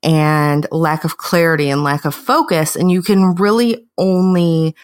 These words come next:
attract the kind of clients that you want to attract if you are intentional about that. And then you base your marketing off of it so that you become like a lighthouse.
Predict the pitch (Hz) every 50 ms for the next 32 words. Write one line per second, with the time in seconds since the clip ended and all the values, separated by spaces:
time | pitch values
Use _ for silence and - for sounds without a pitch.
0 | _ _ 175 175 - - - 190 175 170 170 - - 175 - - 170 170 170 165
1 | - - 160 151 143 151 - - - - 160 151 151 175 202 220 196 - - 170
2 | - - - - 147 143 - _ - 160 156 - - 170 170 170 165 - 143 147
3 | 147 147 143 143 139 139 143 - _ _ _ - 151 151 143 139 - - - -
4 | 170 160 - - - 82 78 78 - - - - 135 - - - - - 78 76
5 | - - - - 156 147 147 147 143 151 147 147 151 143 - _ 165 165 160 160
6 | 160 - - 156 143 139 139 143 143 143 147 147 143 - 156 143 135 131 135 127
7 | 131 139 - 147 139 139 135 135 - - - - 156 151 143 147 - - 147 151
8 | 143 139 147 - - - - 156 147 143 139 135 135 135 135 139 - _ _ _
9 | _ _ _ _ 160 165 - 156 147 147 147 147 147 - - 131 - 87 85 -
10 | 165 - - - - -